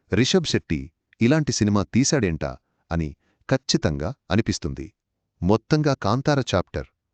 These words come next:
ఒకటి మొదటి భాగం స్థాయిలో ఆకట్టుకోలేకపోయిందని సమీక్ష సూచిస్తుంది.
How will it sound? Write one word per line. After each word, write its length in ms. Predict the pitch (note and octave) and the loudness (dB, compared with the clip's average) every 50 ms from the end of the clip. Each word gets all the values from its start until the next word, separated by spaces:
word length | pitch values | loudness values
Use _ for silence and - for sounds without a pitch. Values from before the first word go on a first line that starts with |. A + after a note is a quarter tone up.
| _ - | _ -2
ఒకటి 340 | G2 - - - - E2+ C2+ B1+ - _ _ _ _ _ _ - | -2 -2 0 -2 -2 -4 -4 -6 -10 _ _ _ _ _ _ 0
మొదటి 280 | E2+ G2 G2+ B2+ E3 | 0 2 2 4 2
భాగం 340 | D#3 A2 G2 G#2 F#2+ G2 G2+ G#2+ | 2 2 2 2 2 0 0 0
స్థాయిలో 480 | - - - - F#2 A2 B2+ A#2 G#2 F2+ | -2 -4 -2 0 2 2 4 4 4 4
ఆకట్టుకోలేకపోయిందని 1160 | E2+ F2+ - - C#3 - A#2+ - G#2+ F#2+ F#2 E2+ - D#2+ - F2+ F2 E2+ D#2+ D2+ C#2+ C#2 C2+ C2 - - _ _ _ _ _ - | 2 2 0 -2 -4 -2 0 2 2 2 2 0 -2 -2 0 0 0 0 0 -2 -4 -4 -6 -8 -12 -16 _ _ _ _ _ -6
సమీక్ష 440 | - - A2 B2+ D#3 E3 - - | -2 0 2 2 2 2 2 0
సూచిస్తుంది. 640 | B2 - A2+ G2+ - F2 - - - C#2+ C2+ C2 | 0 2 2 0 0 -2 -4 -4 -6 -8 -6 -8